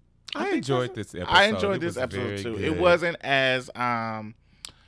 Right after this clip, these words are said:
Speaker 2: it, it was more happy. This was a happier,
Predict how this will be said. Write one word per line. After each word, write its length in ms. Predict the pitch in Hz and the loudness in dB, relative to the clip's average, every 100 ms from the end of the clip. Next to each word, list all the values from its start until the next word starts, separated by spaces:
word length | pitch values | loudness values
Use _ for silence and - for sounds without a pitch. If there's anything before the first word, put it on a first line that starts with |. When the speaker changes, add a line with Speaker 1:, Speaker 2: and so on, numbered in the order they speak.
| _ _ _ _ _ _ _ _ _ _ - | _ _ _ _ _ _ _ _ _ _ -16
Speaker 2:
it, 240 | - 104 _ _ _ 50 - _ - | -12 -12 _ _ _ -20 -20 _ -2
it 100 | 175 | 2
was 240 | 175 135 | 2 0
more 260 | 135 143 151 | -2 4 4
happy. 520 | 127 143 123 90 78 - - | 6 4 4 -2 -14 -16 -2
This 180 | 180 190 | 0 0
was 140 | 175 | 4
a 200 | 160 147 | 6 6
happier, 800 | 135 135 135 143 131 120 113 | 4 2 2 -2 0 0 0